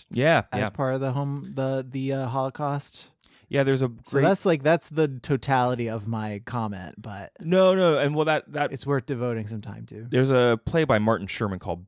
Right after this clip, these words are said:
Speaker 1: Bent, actually, that I think I was in, in college. That, if, that is very
Speaker 2: Yeah, because I think I've seen it.
Speaker 1: Yeah, it's a very powerful play. Um, and it, that's about that also. But I think I learned that fact, Andrew, in a s-, in reading about this book's, like,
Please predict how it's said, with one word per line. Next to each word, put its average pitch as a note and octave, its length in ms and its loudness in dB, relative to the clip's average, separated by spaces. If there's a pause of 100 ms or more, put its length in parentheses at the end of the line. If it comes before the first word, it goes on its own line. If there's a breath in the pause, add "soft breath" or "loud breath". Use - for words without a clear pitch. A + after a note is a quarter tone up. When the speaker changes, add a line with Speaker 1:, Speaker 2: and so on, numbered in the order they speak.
(120)
Speaker 1:
Bent, F#2 480 -4
actually, E2 440 -12
that - 180 -10 (240)
I G2 120 -14
think B2+ 180 -14 (200)
I A#2+ 120 -20
was A2 260 -14
in, F#2 140 -8
in - 160 -12
college. - 580 -14
That, - 140 -18
if, - 240 -20 (140)
that F2 120 -8
is G#2 120 -12
very D2 200 -4
Speaker 2:
Yeah, F#3 160 -2
because D3 320 -4
I C3 100 -2
think F#3+ 240 -4
I've D#3 240 0
seen B2 360 -4
it. - 160 -20
Speaker 1:
Yeah, A2 260 2
it's - 120 -6
a - 20 -10
very A3 220 0
powerful G2 380 2
play. D2 340 -6 (100)
Um, F2+ 540 -4 (180)
and F#2+ 260 -4
it, G2 240 -6
that's G#2+ 220 -4
about F#2 220 -4
that E2+ 160 -4
also. F2 340 -4
But F2+ 240 -4 (360 loud breath)
I A#2+ 120 2
think F#3 360 0
I C3 220 2
learned A#2+ 320 2
that G#2+ 240 -2
fact, G2 260 -2
Andrew, G2 260 -2
in F#2+ 60 0
a F#2 40 -2
s-, - 260 -10
in F#2 320 -6 (140)
reading G2 540 -2
about F2+ 300 -2
this F#2 200 -4
book's, - 360 -4
like, E2 340 -6